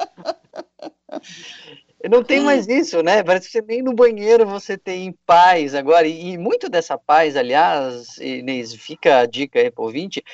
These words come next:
é a gente mesmo que abre mão dela, porque ninguém te obrigou a levar o, o, o celular pra dentro do banheiro, você levou porque quis, né? Então, eu acho que é um,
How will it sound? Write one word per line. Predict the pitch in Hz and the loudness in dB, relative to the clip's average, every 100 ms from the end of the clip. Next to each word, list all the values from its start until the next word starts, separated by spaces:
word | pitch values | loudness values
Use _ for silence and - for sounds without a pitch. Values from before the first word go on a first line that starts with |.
| - | -2
é | - | 4
a | 427 349 | 4 4
gente | 156 202 - 302 | -2 -4 -4 -2
mesmo | 226 277 | 0 0
que | 302 | 0
abre | 254 269 | 0 0
mão | 226 254 | -4 0
dela, | 202 175 165 | 4 4 4
porque | 120 160 190 | -2 -6 -8
ninguém | 196 240 185 262 | -6 -6 -4 -4
te | 294 | -2
obrigou | 254 226 147 170 | -2 -2 0 2
a | 208 | 4
levar | 208 165 185 | 2 2 2
o, | 196 | 2
o, | 202 175 170 | -4 -6 -6
o | 175 | -8
celular | 170 185 175 170 180 | -6 -2 2 2 2
pra | 214 | -4
dentro | 220 | -4
do | 226 | -4
banheiro, | 233 277 185 190 | -4 -4 -4 -6
você | 135 143 175 | -6 -8 -4
levou | 190 180 | -4 -4
porque | 208 277 392 | -8 -10 -10
quis, | - 233 214 170 - | -8 -4 -2 -4 -4
né? | 139 160 - - - - | -2 -2 -4 -20 -16 -12
Então, | 151 208 269 240 185 160 | 0 2 2 0 -2 -2
eu | 156 | 2
acho | 160 160 | 2 0
que | - 151 | 0 2
é | 156 | 2
um, | 175 | -2